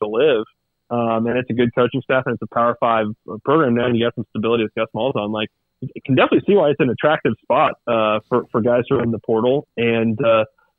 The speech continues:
you know, I, I think that the investment they've made in, in transition into the Big twelve,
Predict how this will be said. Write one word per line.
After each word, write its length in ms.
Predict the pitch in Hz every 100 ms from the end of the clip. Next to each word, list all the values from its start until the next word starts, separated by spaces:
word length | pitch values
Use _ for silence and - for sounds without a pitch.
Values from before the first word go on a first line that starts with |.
| -
you 100 | 139
know, 160 | 139
I, 320 | 131 139 131 135
I 40 | 131
think 180 | 147 123
that 180 | 127 117
the 120 | 131
investment 480 | 120 117 139 139 117
they've 220 | 131 127
made 240 | 120 123 131
in, 180 | 117 120
in 100 | 110
transition 440 | 131 113 123 - 120
into 80 |
the 80 | 113
Big 160 | 113 120
twelve, 340 | - 135 120